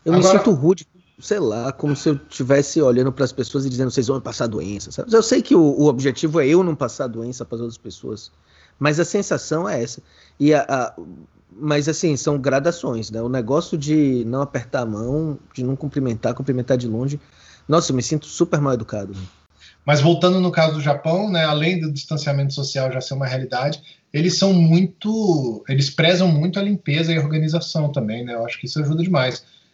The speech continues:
Speaker 2: Você vai lembrar quando você tava aqui no Japão, quando você ia num restaurante, o pessoal não deixava você chegar na mesa enquanto eles não tivessem limpado a mesa toda e arrumado ela pra você, né?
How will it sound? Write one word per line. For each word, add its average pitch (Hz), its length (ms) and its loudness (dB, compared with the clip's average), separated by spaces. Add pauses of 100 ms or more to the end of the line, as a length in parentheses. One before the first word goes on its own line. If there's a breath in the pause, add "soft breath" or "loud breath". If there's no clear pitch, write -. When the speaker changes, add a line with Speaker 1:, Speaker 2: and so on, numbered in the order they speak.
(180 soft breath)
Speaker 2:
Você 120 200 -2
vai 165 120 4
lembrar 170 320 4
quando 143 160 0
você 131 220 -6
tava 127 240 -2
aqui 123 160 -8
no 123 100 -8
Japão, 127 440 -4
quando 156 300 -4
você 139 300 -2
ia 147 100 2
num 151 100 0
restaurante, 143 600 0
o - 40 -20
pessoal 160 340 2
não 165 80 2
deixava 156 420 0
você 156 240 -4
chegar 143 320 0
na 139 100 2
mesa 156 460 -4 (300)
enquanto 160 280 2
eles 175 140 4
não 185 80 0
tivessem 160 380 2
limpado 147 540 2
a 135 60 2
mesa 156 500 -6 (200)
toda 160 500 0 (300)
e 143 120 0
arrumado 147 440 2
ela 147 120 -2
pra - 160 -4
você, 147 380 -6
né? 120 140 -14